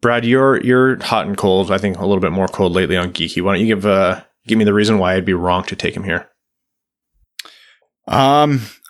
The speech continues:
Speaker 2: I don't think he's super likely to reach that ceiling everybody talks about. His skating and pace are major,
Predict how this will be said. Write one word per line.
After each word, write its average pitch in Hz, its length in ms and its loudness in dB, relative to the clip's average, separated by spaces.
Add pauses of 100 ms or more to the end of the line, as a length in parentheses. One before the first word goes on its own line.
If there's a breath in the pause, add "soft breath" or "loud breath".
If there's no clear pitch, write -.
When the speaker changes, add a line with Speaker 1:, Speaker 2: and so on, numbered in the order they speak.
(200)
Speaker 2:
I 110 220 0
don't 120 260 -2
think 139 540 -4
he's 127 440 -2
super 139 260 0
likely 127 360 0
to 120 80 -2
reach 131 220 0
that 123 180 0
ceiling 131 340 0
everybody 92 300 -2
talks 90 280 -2
about. 90 260 -6
His 110 200 0
skating 110 560 0
and 107 220 -4
pace 98 400 -4
are 98 240 0
major, 101 1000 -2